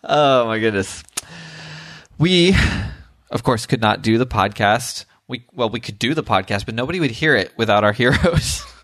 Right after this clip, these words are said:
And even as we're headed into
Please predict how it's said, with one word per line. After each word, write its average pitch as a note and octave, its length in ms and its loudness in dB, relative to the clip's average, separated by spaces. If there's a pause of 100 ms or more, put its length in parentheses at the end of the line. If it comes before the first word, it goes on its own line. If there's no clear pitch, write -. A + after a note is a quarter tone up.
(540)
And A#2 360 -2
even D#3+ 300 0
as E3+ 240 0
we're E3 240 0
headed D#3+ 320 0
into D3+ 680 -2